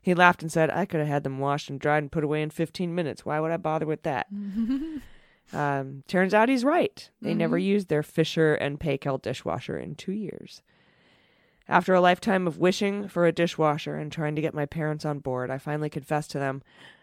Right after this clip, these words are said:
Speaker 1: I realized that doing the dishes is actually not the end of the world. In fact, it's opened up some, uh, opportunities to talk with my kids that would otherwise be missed.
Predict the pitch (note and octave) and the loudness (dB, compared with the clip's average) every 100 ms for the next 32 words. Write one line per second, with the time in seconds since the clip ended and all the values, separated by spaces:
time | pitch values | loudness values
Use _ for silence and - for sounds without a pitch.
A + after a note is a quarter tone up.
0 | _ - F#3+ G#3 G#3+ F#3 F3 E3 F#3 F#3+ | _ 4 8 8 8 6 4 0 2 2
1 | F#3 D#3+ D#3+ D#3+ D3 - _ _ _ _ | 0 -2 0 0 -2 -10 _ _ _ _
2 | - E3+ - G3+ - C4+ B3 G3 F#3+ G3 | -4 2 6 4 4 0 0 0 0 2
3 | A3+ G3 F#3 G3 D#3+ C3+ C#3 G#3 - _ | 2 0 2 2 4 2 0 -4 -12 _
4 | _ _ - F#3+ - F#3 F#3 - D#3 C#3+ | _ _ -6 -4 6 8 8 4 -2 2
5 | D#3+ E3+ E3+ - E3 D3+ - C#3+ C3+ - | 2 2 0 -2 -6 -6 -6 -6 -2 0
6 | E3 D#3 F#3+ E3+ D3+ - - E3+ - F#3+ | 0 0 -4 -4 -6 -10 -2 -2 0 -2
7 | E3+ D#3 - E3+ F#3 F3 D#3 E3+ F#3+ F#3 | -4 -4 0 -2 0 0 2 2 2 0
8 | F#3 F3 F#3+ G3+ C4 - - | 0 -2 -6 -4 -6 -8 -16